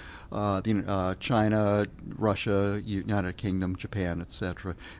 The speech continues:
Uh, we, and each cell is a simulation of their decision-making structure, their politics,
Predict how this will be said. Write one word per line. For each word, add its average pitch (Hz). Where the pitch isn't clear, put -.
Uh, 95
we, 95
and 95
each 117
cell 101
is 92
a -
simulation 95
of 87
their 92
decision-making 95
structure, 101
their 87
politics, 95